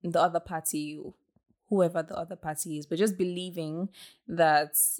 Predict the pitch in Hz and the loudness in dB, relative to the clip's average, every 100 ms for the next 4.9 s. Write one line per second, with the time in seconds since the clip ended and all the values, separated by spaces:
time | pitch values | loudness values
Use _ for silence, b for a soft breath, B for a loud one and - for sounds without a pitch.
0 | - - _ _ - 170 165 160 _ _ | -12 -20 _ _ -4 2 2 0 _ _
1 | 160 151 147 151 - 143 - 247 196 151 | -6 -4 -4 -6 -6 -2 2 4 4 2
2 | 160 156 156 170 151 147 156 160 151 - | 0 -4 -6 -6 -8 -6 -6 -6 -10 -2
3 | 214 196 160 156 151 _ 165 156 160 160 | 2 2 2 -2 -4 _ -6 -4 -6 -8
4 | 147 147 147 185 165 160 165 156 | -8 -10 -4 -2 -2 -4 -8 -10